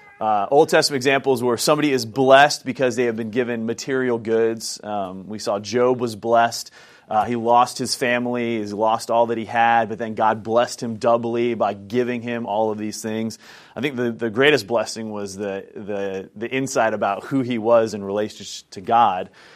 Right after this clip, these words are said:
Um, so sometimes we see that material blessing, but there's often a couple places that we do see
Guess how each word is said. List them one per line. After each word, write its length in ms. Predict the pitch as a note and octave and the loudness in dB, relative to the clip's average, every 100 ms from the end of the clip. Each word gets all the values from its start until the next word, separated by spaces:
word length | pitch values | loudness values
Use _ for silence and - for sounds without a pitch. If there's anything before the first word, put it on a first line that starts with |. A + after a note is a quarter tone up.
| - | -12
Um, 320 | - B2 A#2 A2+ | 0 2 2 0
so 140 | C#3+ | 2
sometimes 320 | G#3 A#3 F#3+ | 6 8 6
we 40 | D#3 | 4
see 200 | - F#3+ | 4 8
that 200 | E3 C3+ | 8 8
material 380 | B2+ D#3 C#3+ | 2 4 4
blessing, 380 | B2 C3+ D3 C3 | 8 8 6 4
but 80 | B2+ | 0
there's 160 | C#3+ C#3+ | 0 4
often 400 | D3 G3+ F#3 D3+ | 6 6 4 -4
a 60 | |
couple 260 | C#3+ C3 C3+ | 0 0 0
places 320 | A#2+ G#2 G2+ | -4 -4 -4
that 100 | G#2+ | -6
we 80 | G#2+ | -4
do 220 | G#2 C#3+ | -4 -4
see 380 | C#3 F#2+ F2+ | -4 -8 -10